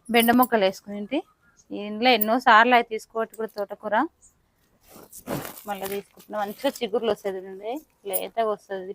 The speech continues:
పెరుగు తోటకూర. ఇప్పుడు ఎండాకాలం కొంచెం రావడం కష్టమే తోటకూర అవన్నీ, అంటే వస్తాయి కానీ ఇక కొంచెం ఇబ్బంది అవుతుంది కదా. ఇవి ఏమవుతుందంటే మనం తీసుకుంటే ఇగుర్లు వస్తున్నాయి, మంచిగా చిగుర్లు అనేది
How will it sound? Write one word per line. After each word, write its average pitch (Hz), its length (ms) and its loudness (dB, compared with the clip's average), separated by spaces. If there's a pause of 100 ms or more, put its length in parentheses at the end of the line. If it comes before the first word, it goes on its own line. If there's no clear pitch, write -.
పెరుగు 185 280 -4
తోటకూర. 190 380 -12 (2250)
ఇప్పుడు - 240 -4
ఎండాకాలం 220 460 0 (360)
కొంచెం 190 220 -14 (400)
రావడం 214 400 8
కష్టమే 220 360 -2 (140)
తోటకూర 202 500 -2 (100)
అవన్నీ, 196 320 -2 (560)
అంటే 226 120 0 (120)
వస్తాయి 330 360 6
కానీ 330 180 4 (200)
ఇక 233 120 4 (1500)
కొంచెం 220 260 -6
ఇబ్బంది 233 300 4
అవుతుంది 202 300 0
కదా. 202 100 4 (100)
ఇవి 226 160 0
ఏమవుతుందంటే 254 540 0 (500)
మనం 254 140 -2 (100)
తీసుకుంటే 339 480 2
ఇగుర్లు 294 280 4
వస్తున్నాయి, 254 300 -4
మంచిగా 240 340 2
చిగుర్లు 277 340 4
అనేది 269 160 2